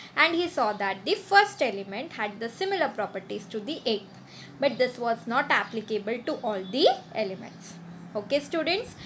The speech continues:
I hope till here it is clear. Yes, we'll move forward. Now came the new scientist, that is Mendeleev.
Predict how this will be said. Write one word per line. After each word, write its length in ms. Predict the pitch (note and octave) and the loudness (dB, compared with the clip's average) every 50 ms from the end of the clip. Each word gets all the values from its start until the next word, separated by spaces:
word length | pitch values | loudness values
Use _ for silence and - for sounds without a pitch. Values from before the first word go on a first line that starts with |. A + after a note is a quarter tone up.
| - - - - | -14 -14 -4 2
I 140 | - B3+ C4+ | 2 2 4
hope 300 | C4 C#4+ D#4+ E4+ E4+ - | 6 6 6 6 4 2
till 160 | E4+ D#4+ C#4+ | 2 2 2
here 220 | C#4+ C4 A3+ A3+ G#3 | 2 2 2 2 0
it 160 | G#3 G3+ - | -2 -4 -4
is 160 | A3 - - | -8 -8 -8
clear. 320 | - - A3+ F#3+ - E3 - - - - - - - - | -6 -4 -4 -4 -4 -6 -10 -14 -18 -20 -20 -20 -14 2
Yes, 320 | A#3 C4 D#4+ A4 - - - - - - - | 6 6 6 6 6 -4 -12 -16 -20 -12 -4
we'll 160 | - A3+ A3+ | -2 0 0
move 240 | A3 A3+ C4 E4+ G4+ | 2 2 2 0 0
forward. 460 | - - F#4 E4 D4+ C4+ C#4+ D4+ F#4+ F#4 - - - - - - - - - - - - - - - - - - - - - | 2 6 6 6 8 8 6 6 6 4 0 -16 -20 -20 -20 -20 -20 -20 -20 -20 -20 -20 -20 -20 -20 -20 -20 -20 -20 -14 -4
Now 360 | - C4 C4+ C#4+ D#4+ F4+ F4 | 2 6 6 8 6 6 2
came 340 | - F4+ E4+ D#4+ D#4+ D#4+ D#4 | 0 2 2 2 2 2 2
the 100 | D4 C#4+ | 0 2
new 280 | C4 A#3 A3+ A3 G#3+ G#3+ | 2 2 0 0 0 -2
scientist, 640 | - A3+ G#3+ G#3+ G#3 G#3 G3+ G#3 D4 G4 G4+ - - - | -2 -2 -2 -2 -2 -4 4 6 6 6 6 0 -8 -6
that 260 | - G#3 G3+ F#3+ - - | -4 -4 -4 -2 -2 -4
is 160 | A#3 A#3 - | -4 -4 -2
Mendeleev. 680 | B3 A#3 A#3+ B3+ B3 C#4 C#4 C#4+ C#4+ C4 A#3+ A3+ G3 | -4 -2 -2 0 0 0 0 2 0 0 0 -2 -4